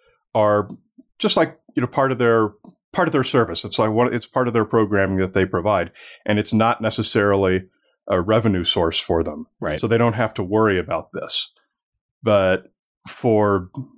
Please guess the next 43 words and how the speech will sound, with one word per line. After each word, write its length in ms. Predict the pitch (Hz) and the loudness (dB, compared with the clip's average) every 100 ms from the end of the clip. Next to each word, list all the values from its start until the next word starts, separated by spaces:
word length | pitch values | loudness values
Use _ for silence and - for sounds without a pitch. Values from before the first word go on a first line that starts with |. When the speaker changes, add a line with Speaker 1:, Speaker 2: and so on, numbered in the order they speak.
| - | -6
Speaker 1:
the 60 | 104 | -2
minority 560 | 107 110 127 131 123 | 2 2 4 2 2
of 120 | 113 113 | 2 2
ones 400 | 113 107 - - - | 0 -2 -6 -12 -2
like 320 | 110 101 - 127 | 0 0 -2 0
us 400 | 120 - - - | 2 0 -4 -2
that 120 | 113 | 0
it 120 | 107 - | 0 0
is 260 | 131 143 - | 2 2 0
our 280 | 107 107 98 | 0 2 2
major 420 | 107 120 117 95 | 2 2 0 -2
source 380 | - 90 87 95 | 0 0 0 -2
of, 260 | 82 - - - | -2 -6 -14 -2
of 180 | 98 90 | -2 0
revenue, 540 | 92 85 92 85 85 - _ _ _ _ - | 0 0 -2 -2 -6 -10 _ _ _ _ -4
you 100 | 92 | 0
know, 80 | 90 | 2
it, 160 | 95 101 | 0 -2
it's 200 | 101 113 | -2 0
an 100 | 117 | 0
issue 280 | 135 87 | 0 -4
because 320 | 87 104 104 101 | -4 0 0 0
we 100 | 101 | 0
do 200 | 120 117 | 0 0
have 200 | 110 - | -2 -4
to 60 | |
find 320 | 104 113 110 101 | -4 0 2 2
a 60 | |
way 140 | 98 98 | 0 2
to 100 | 92 | 2
make 200 | 87 - | 0 -2
this 220 | 82 - | -6 -2
work. 360 | 110 95 - - _ _ _ _ | 0 0 -4 -20 _ _ _ _
And 160 | 110 113 | -2 0
since 280 | 131 117 - | 2 0 0
we're 120 | 117 | 2
not 440 | 113 117 123 127 _ _ _ _ _ _ 120 | 2 2 0 -2 _ _ _ _ _ _ -4
affiliated 640 | - 131 120 110 107 101 | 0 2 4 4 2 2
with, 280 | 98 95 101 | -2 0 0
uh, 160 | 92 | 2
N 200 | 110 101 | 2 0
P 180 | 92 95 | 0 0
R, 440 | 135 98 85 - | 2 0 -2 -12